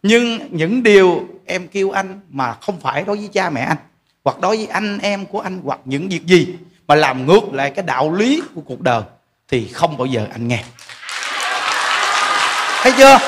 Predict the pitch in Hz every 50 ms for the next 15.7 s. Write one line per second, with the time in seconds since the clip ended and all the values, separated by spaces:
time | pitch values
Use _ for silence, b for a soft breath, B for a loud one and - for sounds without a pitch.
0 | - - - - - - 302 330 285 240 247 285 285 254 240 247 262 269 277 -
1 | - - - - - - - - - - - - - - - - - - - -
2 | - - 180 202 214 202 190 175 - - - - - - - - - _ _ -
3 | - - - - 190 196 202 208 214 214 214 196 185 170 - - - - _ _
4 | _ _ _ _ _ _ _ _ - 233 247 233 220 233 233 233 233 247 247 247
5 | 247 254 277 262 220 202 180 202 185 226 254 247 247 254 240 226 208 208 220 -
6 | 269 226 214 175 175 240 254 214 208 196 190 190 196 180 190 175 170 170 147 170
7 | 208 214 185 165 185 185 190 - 226 190 160 139 139 147 170 180 185 196 196 170
8 | - _ _ _ _ _ _ _ _ _ _ _ _ _ _ _ _ _ - 202
9 | 196 180 185 190 185 214 240 247 240 214 180 185 214 233 226 208 208 - - -
10 | _ _ _ _ _ _ _ _ _ _ _ _ _ - 247 240 233 240 240 220
11 | 220 240 240 247 240 214 214 214 220 240 269 - - _ _ _ _ _ _ _
12 | _ _ _ _ _ _ _ _ _ - 233 247 208 180 180 185 226 254 233 226
13 | 202 175 180 180 175 170 160 180 190 202 202 196 180 180 175 175 190 214 220 214
14 | 190 185 180 175 175 185 - 196 190 185 170 170 165 170 160 170 175 - 196 190
15 | 196 185 196 202 214 226 262 - 285 277 285 311 320